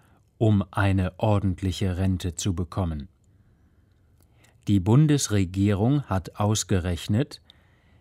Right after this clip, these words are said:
wer immer nur den Mindestlohn bekommt, der kann später nicht von seiner Rente leben.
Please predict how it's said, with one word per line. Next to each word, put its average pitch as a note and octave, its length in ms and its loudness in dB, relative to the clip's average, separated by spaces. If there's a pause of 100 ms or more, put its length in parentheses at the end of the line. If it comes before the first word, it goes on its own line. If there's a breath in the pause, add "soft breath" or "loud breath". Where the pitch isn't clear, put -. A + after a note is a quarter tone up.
(120)
wer G2+ 480 2
immer D3 320 4
nur A2 520 2 (140)
den F#2 300 0
Mindestlohn F#2+ 880 0
bekommt, F#2 720 -4 (600 soft breath)
der G#2+ 220 2
kann G#2+ 300 0
später A#2 760 -2 (100)
nicht G#2+ 440 -2
von B2+ 240 0
seiner A2 460 0
Rente F#2 360 0
leben. F#2+ 520 0